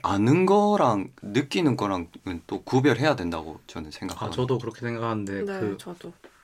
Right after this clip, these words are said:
Speaker 2: 영화 어바타임 보면은 다들 보셨어요?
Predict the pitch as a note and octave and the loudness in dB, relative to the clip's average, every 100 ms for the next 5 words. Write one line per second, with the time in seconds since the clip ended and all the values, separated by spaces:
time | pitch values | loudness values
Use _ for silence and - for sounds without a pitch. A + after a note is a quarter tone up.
0 | _ _ - G#2+ A2 A2+ _ _ _ - | _ _ -8 -4 -6 -8 _ _ _ -2
1 | C3+ D3 - A2 G2+ F#2+ F#2+ - G#2+ G2+ | 0 0 2 0 0 -4 -10 -8 -6 -4
2 | F#2 F#2 F2 - G#2+ G2+ - G#2 A2+ - | -6 -10 -12 -10 -8 -6 -6 -8 -8 -8
3 | G2+ | -10